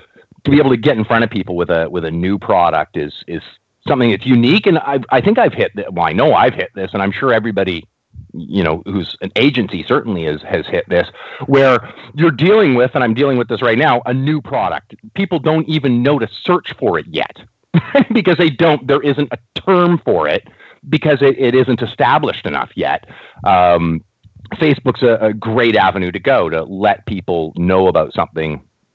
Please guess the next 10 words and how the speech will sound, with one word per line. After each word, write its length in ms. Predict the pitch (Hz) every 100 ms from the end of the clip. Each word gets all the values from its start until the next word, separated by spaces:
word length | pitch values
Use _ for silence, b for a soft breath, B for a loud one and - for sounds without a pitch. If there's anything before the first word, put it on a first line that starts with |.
| _ _ -
before 760 | 101 - 135 120 104 95 82 _ _ _ _ _ _ _
they 100 | 139
would 140 | 127 120
even 260 | 113 107
know 160 | 104 101
how 240 | - 110 95
to 80 |
search 380 | 82 - 98 98 -
for 180 | 104
it 80 | 98